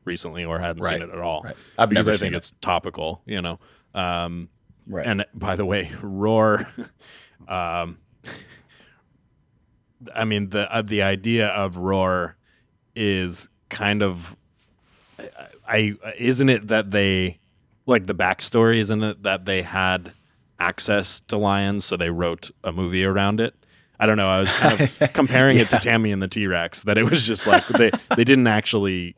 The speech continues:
Speaker 1: have a story. They just had a thing, and then they wrote around
Speaker 2: Right,
Speaker 1: it.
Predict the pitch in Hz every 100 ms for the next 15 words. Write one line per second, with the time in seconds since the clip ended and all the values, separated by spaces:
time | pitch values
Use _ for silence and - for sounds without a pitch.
0 | - 113 107 98 90 - - 139 98 90
1 | 90 92 82 90 85 - - _ 107 90
2 | - 127 101 85 87 90 85 90 85 85
3 | 80 82 80 82 78 73